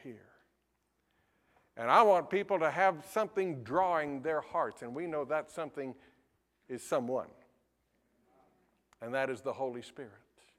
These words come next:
But I want people to come here, and before they leave this building, they realize there's something missing in my life, and I want what is missing.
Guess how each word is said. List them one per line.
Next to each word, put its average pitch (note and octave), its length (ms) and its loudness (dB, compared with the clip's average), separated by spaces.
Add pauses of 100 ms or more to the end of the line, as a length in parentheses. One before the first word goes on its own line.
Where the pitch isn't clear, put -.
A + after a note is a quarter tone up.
(1400)
But A2+ 100 -2
I D3+ 120 6
want D3+ 200 4
people C#3+ 240 -4
to C3 60 -6
come D3 240 -6
here, D3+ 180 0
and C#3+ 100 -2
before D3 380 -4
they C#3+ 140 0
leave D3 200 -4
this D3+ 160 -4
building, C#3 320 -2
they B2 140 -4
realize B2+ 480 0
there's D#3 220 -4
something C3+ 400 -6
missing C3 320 -6
in A#2 120 -6
my B2 160 -2
life, A#2 360 -2
and A2 100 -8
I B2 140 -4
want A2+ 440 -4 (540)
what A2 180 -4
is G#2+ 160 -10
missing. G#2+ 340 -14